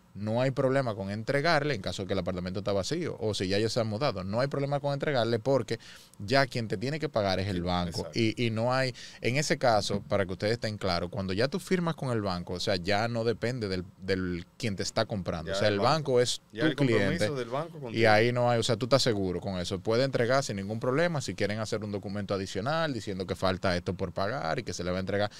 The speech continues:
Speaker 1: se puede hacer, pero yo he tenido que manejar eso, o sea, en este último mes he tenido dos casos donde entre el saldo del préstamo anterior y el desembolso del propietario han pasado treinta días. Entonces,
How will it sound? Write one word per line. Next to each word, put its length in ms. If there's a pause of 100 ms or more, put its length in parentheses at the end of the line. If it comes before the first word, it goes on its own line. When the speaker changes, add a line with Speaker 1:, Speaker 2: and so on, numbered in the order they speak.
(160)
Speaker 1:
se 280
puede 260
hacer, 300
pero 200
yo 160
he 40
tenido 280
que 60
manejar 380
eso, 120 (240)
o 80
sea, 120
en 80
este 140
último 280
mes 140
he 40
tenido 220
dos 240
casos 400 (400)
donde 300
entre 340
el 140
saldo 480
del 140
préstamo 380
anterior 440
y 120
el 100
desembolso 600
del 80
propietario 420
han 60
pasado 220
treinta 320
días. 160 (840)
Entonces, 340